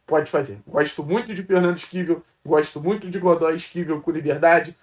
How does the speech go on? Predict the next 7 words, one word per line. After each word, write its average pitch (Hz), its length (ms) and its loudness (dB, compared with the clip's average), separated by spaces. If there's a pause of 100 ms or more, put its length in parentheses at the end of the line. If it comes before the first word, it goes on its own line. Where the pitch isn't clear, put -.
(180)
gosto 151 320 0
muito 214 280 -2
do 180 120 -6
Zapelli 175 460 6
numa 156 240 -2
posição 147 460 -2
privilegiada. 143 800 0